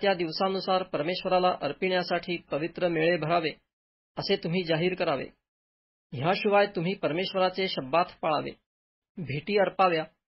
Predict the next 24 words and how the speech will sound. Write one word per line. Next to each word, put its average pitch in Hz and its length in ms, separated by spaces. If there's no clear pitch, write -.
सर्व 170 320
नवस 165 240
फेडावे 175 360
आणि 190 220
परमेश्वराला 190 680
स्वसंतोषाची 185 960
सर्व 190 420
अर्पणे 175 340
करावी. 147 320
जमिनीचा 190 480
उपज 180 460
गोळा 156 220
केल्यावर 180 520
त्याच 202 340
सातव्या 170 440
महिन्याच्या 180 500
पंधराव्या 170 520
दिवसापासून 175 760
पुढे 170 220
सात 185 320
दिवसपर्यंत 170 800
परमेश्वराप्रित्यर्थ 190 1120
सण 180 340
पाळावा. 156 420